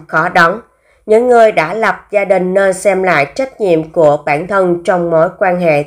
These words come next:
tình cảm hiện tại. Các cặp đôi yêu nhau tránh đòi hỏi quá nhiều ở đối phương, trong khi bản thân không có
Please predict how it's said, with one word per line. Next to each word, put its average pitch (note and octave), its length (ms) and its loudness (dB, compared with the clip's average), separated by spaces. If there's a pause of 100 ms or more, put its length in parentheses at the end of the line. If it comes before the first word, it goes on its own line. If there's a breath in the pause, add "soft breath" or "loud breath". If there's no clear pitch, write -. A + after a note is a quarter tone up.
tình E3+ 260 -2
cảm D#3+ 360 -2
hiện D3 260 -4
tại. C3+ 320 0 (1000)
Các C4 320 -4
cặp F#3 240 -2
đôi F#3+ 260 4
yêu F#3 200 -2
nhau F#3 320 0 (160)
tránh G3 280 -2
đòi G3 200 0
hỏi D#3 380 0
quá F#3 180 -2
nhiều F#3+ 440 2
ở D3+ 340 -4
đối F3 160 0
phương, F#3+ 340 0 (380 loud breath)
trong B3+ 200 -2
khi A#3 260 0
bản E3+ 320 -4
thân F#3 280 -2 (120)
không F#3 280 -4
có E3 300 -2